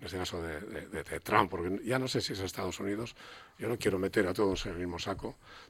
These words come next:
pero, eh, ser ese s-, personaje servil de, de Trump, donde hace el ridículo llamándole papi,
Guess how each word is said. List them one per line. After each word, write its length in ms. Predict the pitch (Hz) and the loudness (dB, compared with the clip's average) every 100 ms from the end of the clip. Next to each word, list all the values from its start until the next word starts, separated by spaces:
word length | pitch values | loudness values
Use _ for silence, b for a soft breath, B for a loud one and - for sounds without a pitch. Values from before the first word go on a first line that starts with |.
| b | b
pero, 460 | - 90 92 92 - - - | -2 0 2 0 -2 -8 -4
eh, 440 | 92 90 90 87 90 | -2 0 0 -2 0
ser 260 | - 113 | 0 2
ese 300 | 117 - 117 | 2 2 2
s-, 240 | 107 - - - _ _ - _ | 2 0 -2 -18 _ _ -20 _
personaje 500 | - 104 113 110 - | -4 -2 0 0 0
servil 600 | - 117 98 107 120 104 | 2 2 2 4 4 4
de, 260 | 95 90 104 | 2 -2 -2
de 180 | 113 87 | 0 0
Trump, 360 | - 113 127 - - b b b _ | 2 4 2 -2 -20 b b b _
donde 600 | - 101 90 90 92 92 - - | -4 -2 0 0 0 -2 -6 -4
hace 240 | 117 - | -2 0
el 80 | 107 | 0
ridículo 680 | 98 95 117 - - 101 95 | 2 0 0 -6 -2 0 2
llamándole 1000 | 92 92 104 104 98 95 90 87 85 87 _ b b b _ _ _ | 0 -2 -2 -2 -2 0 -2 -2 -6 -10 _ b b b _ _ _
papi, 480 | - 107 - 98 101 | 0 2 0 -8 -10